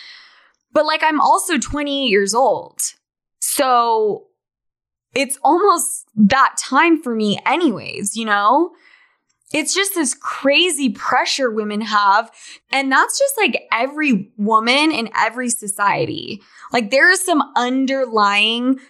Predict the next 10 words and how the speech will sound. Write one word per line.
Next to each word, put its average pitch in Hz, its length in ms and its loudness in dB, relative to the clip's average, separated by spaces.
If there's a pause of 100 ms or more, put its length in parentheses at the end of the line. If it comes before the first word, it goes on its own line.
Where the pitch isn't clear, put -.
(100)
feelings 233 560 0
of 202 140 -4
pressure, 262 800 -2
I 220 160 -4
think, 233 380 -2
for 247 180 -4
the 214 140 0
majority 202 560 -2
of 247 100 -4
us. 294 280 4